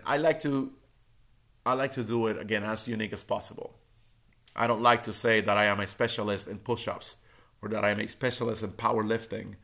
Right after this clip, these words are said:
I would say I'm a physical educator. I just help people move better.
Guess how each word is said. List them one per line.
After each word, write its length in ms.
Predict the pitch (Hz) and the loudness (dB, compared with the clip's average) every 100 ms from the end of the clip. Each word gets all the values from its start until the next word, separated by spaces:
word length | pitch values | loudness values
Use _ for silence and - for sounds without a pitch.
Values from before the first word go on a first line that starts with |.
| - - - _ _ 90 | -20 -20 -20 _ _ -2
I 140 | 113 | 0
would 160 | 117 110 | 0 0
say 280 | 117 110 | 0 2
I'm 140 | 107 101 | 2 0
a 60 | |
physical 420 | - 147 123 120 117 | -2 -2 2 4 4
educator. 600 | 113 - 104 98 95 - | 2 0 0 0 -2 -4
I 120 | 104 | -4
just 240 | 110 117 - | -2 -2 0
help 200 | 113 - | -2 0
people 240 | 117 107 | -4 -4
move 220 | 101 92 | -6 -6
better. 340 | 95 98 - | -6 -6 -8